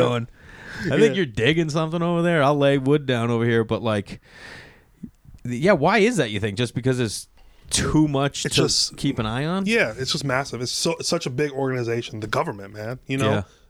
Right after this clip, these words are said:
Speaker 2: And, um, sort of, like,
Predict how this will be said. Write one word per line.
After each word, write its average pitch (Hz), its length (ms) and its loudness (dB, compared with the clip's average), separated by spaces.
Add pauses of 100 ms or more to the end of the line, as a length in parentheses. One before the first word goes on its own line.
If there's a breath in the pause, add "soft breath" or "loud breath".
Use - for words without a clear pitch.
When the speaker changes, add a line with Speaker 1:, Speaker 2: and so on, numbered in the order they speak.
Speaker 2:
And, 127 460 -4 (680 soft breath)
um, 120 480 -2
sort 143 280 -2
of, 123 120 -6
like, 120 340 -2